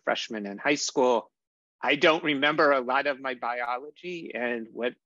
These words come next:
I took in biology is probably very outdated. Um,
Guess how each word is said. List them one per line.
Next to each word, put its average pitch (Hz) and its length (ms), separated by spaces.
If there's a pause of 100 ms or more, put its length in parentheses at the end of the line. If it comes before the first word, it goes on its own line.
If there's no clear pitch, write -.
(220)
I 120 100
took 190 280
in 160 100
biology 135 540
is 117 100
probably 120 380
very 110 440
outdated. 117 640 (680)
Um, 113 560